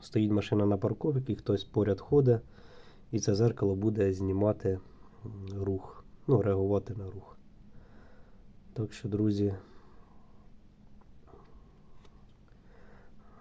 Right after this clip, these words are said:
отакий рем-, ну, не ремонт, заміна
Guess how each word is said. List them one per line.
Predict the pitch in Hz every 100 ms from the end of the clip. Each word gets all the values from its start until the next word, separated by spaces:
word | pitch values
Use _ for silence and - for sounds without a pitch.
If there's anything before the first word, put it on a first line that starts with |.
| - -
отакий | 104 101 - 110 95
рем-, | 101 101 104
ну, | 120 123 92
не | 101 107
ремонт, | 123 190 147 131 - 123
заміна | 95 101 101 98